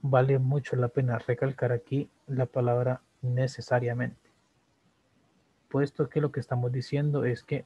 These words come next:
no hay forma en la que podamos, podamos decir que nuestra consecu-, que la proposición que es consecuencia o que es un consecuente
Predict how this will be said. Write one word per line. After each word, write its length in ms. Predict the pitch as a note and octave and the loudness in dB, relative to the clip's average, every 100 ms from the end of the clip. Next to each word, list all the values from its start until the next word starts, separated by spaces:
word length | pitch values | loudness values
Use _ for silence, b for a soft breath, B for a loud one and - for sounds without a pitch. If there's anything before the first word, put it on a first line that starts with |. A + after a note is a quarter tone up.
| - | -4
no 420 | B2+ B2 B2 C3 | -2 0 2 2
hay 160 | C3+ C3 | 0 -2
forma 600 | - E3+ E3+ D#3+ E3 - b b b b _ _ | 4 4 6 2 0 -4 b b b b _ _
en 300 | C#3+ C#3+ C3+ | -2 0 2
la 100 | B2+ | 0
que 800 | - C#3 C#3 C3 A#2+ A#2 A#2 - _ _ _ _ _ _ _ _ _ | 2 2 4 4 2 0 -4 -6 _ _ _ _ _ _ _ _ _
podamos, 920 | B2+ A#2+ B2+ C3 B2+ B2 A#2+ - - _ b b b b b _ _ _ G#3 - _ _ _ _ _ _ | 2 4 4 2 2 0 -4 -6 -18 _ b b b b b _ _ _ -16 -16 _ _ _ _ _ _
podamos 320 | - B2 C3 C3 | 0 2 2 -2
decir 360 | A#2+ C#3+ C#3+ C#3 | 0 0 0 0
que 580 | C#3 B2 B2 B2 - - _ _ - | 0 2 0 -2 -4 -8 _ _ -4
nuestra 340 | C3 - B2+ | -4 -2 -4
consecu-, 560 | B2+ A#2+ - - C3 C3+ - | -2 -6 -6 -4 -4 -4 -4
que 80 | |
la 180 | B2 B2 | 0 0
proposición 540 | A#2+ B2+ B2 - C#3+ C3 | -2 -4 -4 -4 -4 -2
que 180 | C#3 | 0
es 80 | C#3 | 0
consecuencia 800 | - C#3 C3+ - D#3+ C#3+ D#3+ E3 - | 0 -4 -2 0 0 0 -2 -4 -6
o 160 | B2 | -4
que 340 | A#2+ A2+ - A2+ | -2 -4 -2 -2
es 60 | |
un 140 | C3 C3+ | -2 -2
consecuente 840 | C#3 C3 C3 - C#3 B2+ D#3 | -2 -2 -2 -2 -2 -2 -6